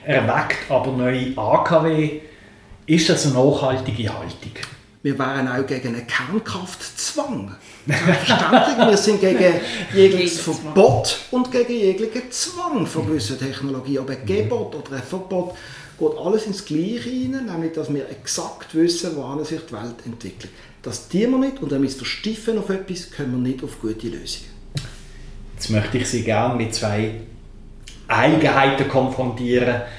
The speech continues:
Speaker 1: Gerade bei Ihnen, Herr Dürr. Sie sind jetzt der Spitzenkandidat von der F D P.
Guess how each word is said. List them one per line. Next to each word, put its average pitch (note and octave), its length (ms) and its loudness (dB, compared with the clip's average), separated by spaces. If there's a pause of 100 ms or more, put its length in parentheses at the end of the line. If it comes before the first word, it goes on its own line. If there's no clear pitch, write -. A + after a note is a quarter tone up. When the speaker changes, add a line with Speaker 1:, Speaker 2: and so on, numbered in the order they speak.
(260)
Speaker 1:
Gerade A2+ 260 0
bei A2+ 120 0
Ihnen, C3+ 180 0
Herr A#2+ 240 2
Dürr. A#2+ 500 4 (500)
Sie - 240 2
sind C#3+ 320 6
jetzt C#3 380 4
der C3 60 -4
Spitzenkandidat A#2 1000 -6
von G#2+ 120 -8
der F2 180 -8
F - 160 -12
D G2+ 80 -10
P. - 120 -14